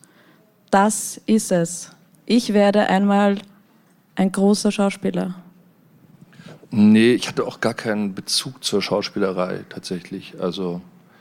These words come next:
Speaker 2: ich komme auch nicht aus einer künstlerisch interessierten Familie und ich bin auch nicht ans Theater herangeführt worden. Ich, ich glaube, ursprünglich wollte ich eigentlich nur berühmt werden.
Speaker 1: Ah ja.
Speaker 2: Ähm, ja,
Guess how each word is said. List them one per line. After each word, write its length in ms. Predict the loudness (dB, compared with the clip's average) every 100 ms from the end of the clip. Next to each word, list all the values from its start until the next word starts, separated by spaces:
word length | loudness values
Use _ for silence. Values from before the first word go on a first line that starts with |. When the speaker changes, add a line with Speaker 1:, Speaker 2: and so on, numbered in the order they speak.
| _ _
Speaker 2:
ich 140 | -14
komme 240 | -2 0 0
auch 160 | -2
nicht 200 | -6 -4
aus 220 | -6 -6
einer 160 | -4 -4
künstlerisch 800 | -4 -8 -6 -4 -2 -4 -10 -12
interessierten 640 | -12 -10 -10 -4 -4 -4
Familie 540 | -4 0 2 4 4 2
und 140 | 0
ich 100 | -8
bin 140 | -6 -6
auch 120 | -4
nicht 160 | -6
ans 180 | -6 -10
Theater 360 | -4 -2 0 0
herangeführt 800 | 0 -2 -4 -6 -8 -10 -10 -10
worden. 280 | -10 -10 -12
Ich, 200 | -20 _ -20 -20 -20 -20 _ _
ich 80 | -6
glaube, 480 | 0 2 2 0 -2 _
ursprünglich 580 | -2 -2 -4 -4 -4 0
wollte 200 | -2 -2
ich 60 |
eigentlich 160 | -6 -2
nur 140 | -2
berühmt 340 | -4 -4 -6 -6
werden. 320 | -8 -8 -10 -18 _ _ _ -20
Speaker 1:
Ah 40 | -18 -18 -20 -20 -20 -20 -12 -10 -10 -12 -4
ja. 200 | 2 2
Speaker 2:
Ähm, 140 | 2 0
ja, 360 | 2 2 0